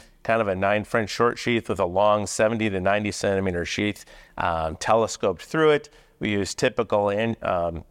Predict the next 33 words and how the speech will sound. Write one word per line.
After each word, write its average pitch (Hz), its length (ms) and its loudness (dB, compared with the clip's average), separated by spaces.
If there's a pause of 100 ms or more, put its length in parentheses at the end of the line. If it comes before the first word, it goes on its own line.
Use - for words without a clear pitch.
(160)
angioplasty 104 680 0
guides 101 340 2
that 104 100 -6
we - 80 -6
use 98 220 -2
in 85 60 -10
the 80 80 -6
coronaries. 113 640 0 (320)
I 120 60 0
use 131 200 0
a 156 60 2
lot 139 180 4
of 127 100 -2
D 117 160 0
S 113 180 0
A 117 120 2
and 110 100 0
fluoro, 110 560 4
and 104 100 0
I'll 101 80 2
mix 104 280 -4
my 110 140 4
contrast, 104 520 -2
so - 80 -2
it's 101 120 -4
fifty - 280 -2
fifty 107 400 -2
to 98 100 -2
keep - 300 -2
my 98 160 -4
contrast 110 560 0
levels 85 300 -2
down. 117 400 2